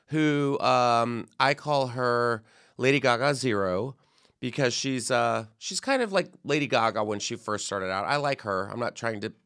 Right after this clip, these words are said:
sound shady. I like Ava Max. But, um, she was on stage, and some dude ran up and slapped her in the face and scratched her cornea. Um,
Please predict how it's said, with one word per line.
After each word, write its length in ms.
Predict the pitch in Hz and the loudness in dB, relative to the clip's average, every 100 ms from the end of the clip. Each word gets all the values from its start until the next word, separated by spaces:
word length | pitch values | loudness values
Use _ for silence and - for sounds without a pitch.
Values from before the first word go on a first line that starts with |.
| _ | _
sound 280 | 131 113 | -2 -2
shady. 340 | - 110 95 101 | 0 -2 0 -2
I 60 | |
like 240 | 98 101 95 | -2 -4 -6
Ava 200 | 98 87 | -8 -8
Max. 300 | 92 - - | -10 -10 -8
But, 320 | - 101 - _ _ - _ - | -2 -2 -2 _ _ -20 _ 4
um, 360 | 113 110 107 - | 6 6 2 -4
she 180 | - | -2
was 140 | 196 175 | 0 2
on 120 | 156 | 0
stage, 540 | - 127 117 113 120 - | 2 0 2 0 -4 -4
and 680 | - 120 117 113 113 117 - _ _ _ | 2 2 2 0 0 -2 -6 _ _ _
some 280 | - 196 196 | 2 2 4
dude 360 | 170 202 151 139 | 2 0 0 2
ran 240 | 151 175 | 4 4
up 160 | 190 190 | 2 -2
and 120 | 147 | -4
slapped 540 | - - 110 131 196 | -2 -2 4 4 4
her 100 | - 214 | 2 0
in 80 | |
the 60 | 220 | -2
face 600 | - 240 240 95 - - _ _ _ _ _ _ _ _ | 2 2 2 0 -6 -8 _ _ _ _ _ _ _ _
and 160 | 131 131 | -2 -2
scratched 360 | - 147 160 | 4 6 6
her 80 | 190 | 0
cornea. 460 | 180 220 208 107 69 _ _ _ _ _ _ _ _ _ _ _ _ _ _ _ _ - | 0 2 4 0 -2 _ _ _ _ _ _ _ _ _ _ _ _ _ _ _ _ 8
Um, 880 | 143 143 143 139 139 139 139 135 | 10 12 12 10 8 4 -2 -4